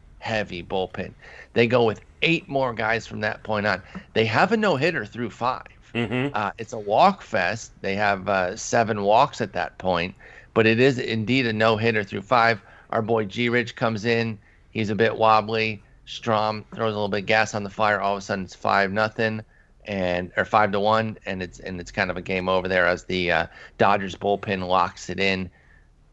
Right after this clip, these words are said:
Speaker 1: Where do you come out on this one now with the Padres down one oh? And, you know, between the two, I thought Lamet had the better opportunity to come back. It ends up being Clever-, Clevinger, who is, who was not ready and will no
Speaker 2: <laughs>
Speaker 1: longer pitch.
Speaker 2: Yeah,
Speaker 1: Where, where you got,
Speaker 2: ever
Speaker 1: you gotta get
Speaker 2: again.
Speaker 1: Dodgers, right?
Speaker 2: Um,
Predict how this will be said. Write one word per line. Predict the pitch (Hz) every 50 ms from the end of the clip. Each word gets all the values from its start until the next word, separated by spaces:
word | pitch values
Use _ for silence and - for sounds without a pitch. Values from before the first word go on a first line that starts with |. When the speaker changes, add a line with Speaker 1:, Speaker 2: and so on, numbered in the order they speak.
| _
Speaker 1:
Where | - 117 123 127 127
do | 135
you | 131
come | - 147 135
out | 127 127 123
on | 120 113 110
this | 113 117 120 - -
one | 117 110 107 104
now | 101 101 101 98 98 98 95 101 - - - -
with | 113 104 95 - _
the | - -
Padres | - - 104 101 101 95 101 98 98 -
down | 110 101 98 98 95 95
one | 98 101 101 98
oh? | 101 101 101 101 98 98 95 92 - -
And, | 101 98 95 95 95 98 98 - -
you | 117
know, | 117 107
between | 95 107 - 139 151 156
the | 139 120
two, | - - 170 160
I | 131 117
thought | - 127 - -
Lamet | 113 104 101 101 113 135 156 -
had | 127 120 110 98
the | 107
better | 98 104 101 98 98
opportunity | 95 - - - 101 98 98 95
to | 95
come | - 101 92 92
back. | 95 92 92 95 - - - - - - -
It | - 110 117
ends | 120 113 120
up | 113 107
being | 117 117 113 104
Clever-, | - - 120 127 117 113 110 - - _
Clevinger, | - 123 135 139 139 110 107 101 95 92
who | 101 104
is, | 101 90 - - _ _
who | 107 120 113
was | 107 101 92
not | 117 110 110 - 113
ready | 113 107 101 101 98
and | 98 95
will | 101 95 98
no | 98 95
Speaker 2:
<laughs> | 98 95
Speaker 1:
longer | 95 98 92 92
pitch. | - - - 110 101 92 - - - - - - - _ _ _ _ - - -
Speaker 2:
Yeah, | 107 117
Speaker 1:
Where, | 131 131 95 95
where | 120 117 110
you | 110
got, | 110 107 101 -
Speaker 2:
ever | 117 127 98 113 117
Speaker 1:
you | 110
gotta | 107 107
get | 107 104
Speaker 2:
again. | 98 98 95
Speaker 1:
Dodgers, | 87 92 92 92 - 90 90 -
right? | 104 107 104 101
Speaker 2:
Um, | 92 90 95 87 82